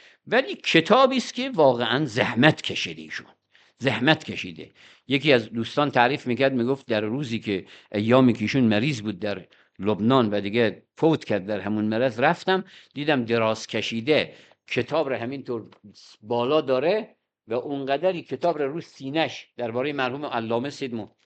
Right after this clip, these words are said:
محسن امین جبل عاملی هم این رو نقل می‌کنن که سینه‌شون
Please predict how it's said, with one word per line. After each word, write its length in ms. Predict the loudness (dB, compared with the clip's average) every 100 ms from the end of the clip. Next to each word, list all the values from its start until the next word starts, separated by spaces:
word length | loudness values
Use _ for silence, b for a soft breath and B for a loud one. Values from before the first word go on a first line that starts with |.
| _ _ _ _
محسن 420 | -6 -6 -4 -6
امین 440 | -6 -6 -8 -8 -6
جبل 320 | -6 -6 -6
عاملی 340 | -6 -6 -2
هم 100 | -2
این 100 | -2
رو 60 | -2
نقل 300 | 0 0 -2
می‌کنن 360 | -14 -14 -18 -18 B B B B 2
که 140 | 4
سینه‌شون 800 | 4 0 4 6 6 6 4 2